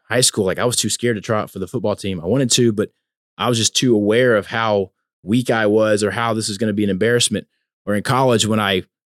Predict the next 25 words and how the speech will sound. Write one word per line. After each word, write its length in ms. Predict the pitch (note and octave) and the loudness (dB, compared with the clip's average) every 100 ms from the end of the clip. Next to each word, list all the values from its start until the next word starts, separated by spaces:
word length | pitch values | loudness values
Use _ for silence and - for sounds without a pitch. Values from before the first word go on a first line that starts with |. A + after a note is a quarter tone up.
| - | -4
actually 320 | A2 A#2+ G#2+ | -2 0 0
tried 240 | - A2+ G#2+ | 0 0 0
out 120 | E2+ | -2
for 60 | |
the 80 | G#2 | -2
team, 420 | - A2 A2 G2+ - _ _ - | 0 0 2 0 -4 _ _ -4
but 80 | |
I 20 | G2 | -2
was 100 | A2+ | 0
also 180 | G2+ F#2+ | 0 0
really 260 | A2 A2+ | 0 0
afraid 460 | G2+ B2+ C3 A#2+ G#2 | 0 0 2 2 0
because 220 | G2 F#2+ | -2 -2
it's 120 | F#2+ | -2
like, 120 | F#2+ | -4
there's 240 | F2 A#2+ A2+ | -2 -2 -2
real 340 | G#2 C3+ C3+ | 0 2 2
chance 280 | B2 C3+ C3 | 2 0 0
of 100 | A#2 | 0
failure 340 | - C3 C3 B2+ | 0 2 2 2
and 80 | |
embarrassment 500 | G#2 B2 C3 B2+ C#3 - | 2 2 0 0 -2 0
and 60 | |
injury 440 | B2 B2+ B2+ C3 A2+ | 0 2 2 2 2
and 160 | F#2+ | 0